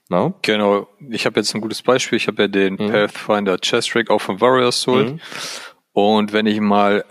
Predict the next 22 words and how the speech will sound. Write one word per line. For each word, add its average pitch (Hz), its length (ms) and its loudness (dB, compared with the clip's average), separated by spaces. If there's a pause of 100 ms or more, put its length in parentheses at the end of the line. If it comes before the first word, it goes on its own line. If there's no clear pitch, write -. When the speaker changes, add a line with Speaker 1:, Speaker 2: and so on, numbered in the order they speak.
Speaker 2:
wann 113 220 0
auch 104 140 -2
immer, 110 240 -2
einen 101 100 -4
Chest-Rig - 580 -4
brauche, 127 640 0 (500)
kann 107 140 -2
ich 104 160 -2
einfach 104 260 -2
an 104 80 -4
meinen 101 120 -2
Plattenträger 123 580 -2
gehen, 120 400 0 (240)
die 98 80 -4
Clips - 380 -6
lösen, 120 520 -2 (180)
vorne 104 440 0
das 98 220 0
Klett - 340 -4
beim 98 160 -4
Chest-Rig - 400 -4
freimachen 104 600 -4